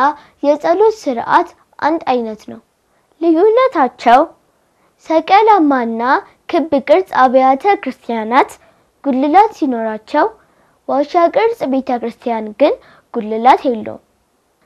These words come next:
ሰቀላማና ዋሻ ቅርጽ ቤተ ክርስቲያናት ቅኔ፣ ማህሌት፣ ቅድስትና መቅደሳቸው በመጋረጃና በደረጃ ሲከፈሉ፣ ክብ ቅርጽ ግን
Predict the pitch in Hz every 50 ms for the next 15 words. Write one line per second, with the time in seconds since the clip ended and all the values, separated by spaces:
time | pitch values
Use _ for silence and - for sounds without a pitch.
0 | _ _ _ 311 302 302 302 - 339 381 415 427 403 339 285 254 233 226 220 220
1 | 226 233 262 302 339 339 - _ _ _ _ - 277 302 359 330 - 339 311 294
2 | - - 453 453 - - 277 247 247 233 - 302 330 349 - 277 - _ - 240
3 | 226 226 226 262 349 523 539 - _ _ _ _ _ _ _ _ _ _ _ _
4 | _ _ _ _ - - 240 240 254 302 330 294 254 226 226 214 208 208 214 233
5 | 240 240 233 226 - - _ _ _ _ _ _ _ - - 302 269 302 349 359
6 | - - 392 381 392 415 453 494 453 381 - 247 233 247 247 247 - 240 226 220
7 | _ - - 349 381 587 - - _ _ _ _ _ _ - 262 294 302 349 359
8 | 359 - - 277 262 254 247 247 240 - 247 240 247 262 311 370 339 269 262 247
9 | 220 240 233 233 226 220 285 330 370 - 269 240 _ - 233 214 - _ 233 220
10 | 226 247 - 539 554 - _ _ _ _ _ _ _ _ _ _ _ _ _ _
11 | - - 320 320 339 339 294 - - 320 339 339 - - 240 220 - 269 349 480